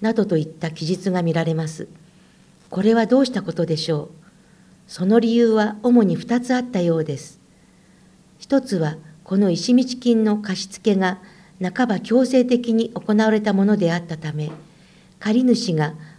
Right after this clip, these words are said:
もともと困窮していることが多く、利子をつけて返済するどころか、元金すらまともに返せない場合が少なくなかったという点です。そのため、江戸時代後半の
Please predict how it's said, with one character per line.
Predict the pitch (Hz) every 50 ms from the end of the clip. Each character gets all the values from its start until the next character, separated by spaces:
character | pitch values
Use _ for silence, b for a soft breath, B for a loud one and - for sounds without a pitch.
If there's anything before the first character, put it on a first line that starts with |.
| B
も | - 175
と | 175 175 240
も | 240 247
と | 247 254 240
困 | - 214 226 240 240
窮 | 240 254 247
し | 233 247
て | - 240 233
い | 226
る | 220 226
こ | 233 214
と | 214 196
が | 165 156 151 156
多 | 170 170 156
く、 | 160 - - 143 135 - - b b b b b b b b b b b
利 | 196 262 254
子 | - - 226
を | 196 -
つ | 202 -
け | - 180 165
て | 165 165
返 | 156 175 208 233 220
済 | 226 247 226 220 214
す | 214 226
る | 208 208
ど | 208 214 208
こ | 214 175 156
ろ | 151 151
か、 | - - 147 147 - B B B B B B B B -
元 | 226 247 285 277
金 | 254 - 202 190
す | 175 - 185 175
ら | 170 160
ま | 156 160 160
と | - 214
も | 208 214 214
に | 214 214
返 | 214 208 208 226 233
せ | 233 233 254
な | 226 202
い | 175 -
場 | 165 165
合 | 165 165 160
が | 156 156 156 165 B B B B B B
少 | B - - - 233
な | 247 247
く | 247 214
な | 180 190 208
か | 202 208
っ | 185 190
た | - 160 156
と | 156 151
い | 147 147
う | 151 156
点 | 156 160 151 143 143
で | 139 139 135
す。 | - - - - _ b b b b b b b b b b b b b b b - - _ -
そ | - - 196
の | 196 220 220
た | 220 214 208
め、 | 202 196 190 190 B B B B B B B B -
江 | 196
戸 | 185 240 254
時 | 247 247
代 | - 240 208 180
後 | - 175 196 208 208
半 | 196 196 202 196 185 185 180
の | 180 170 170 -